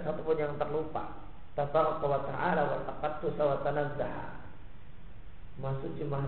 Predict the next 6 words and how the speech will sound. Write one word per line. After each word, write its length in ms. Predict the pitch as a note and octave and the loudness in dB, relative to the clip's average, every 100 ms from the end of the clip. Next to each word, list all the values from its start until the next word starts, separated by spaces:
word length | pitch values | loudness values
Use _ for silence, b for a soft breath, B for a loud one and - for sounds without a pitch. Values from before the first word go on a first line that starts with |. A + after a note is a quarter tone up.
| C3+ | -2
tinggi, 480 | D#3 D3+ D3+ C#3+ | -2 0 0 0
maha 320 | C#3+ C3+ C3+ C3+ | 0 0 0 -2
suci 240 | C#3 C#3 | -4 -4
dan 160 | C3+ B2+ | -2 -2
maha 560 | B2+ B2+ B2+ C3 - - - - - - - | -2 -2 -2 -2 -4 -4 -6 -6 -6 -6 -6
suci. 560 | - - - - - | -4 -4 -4 -4 -6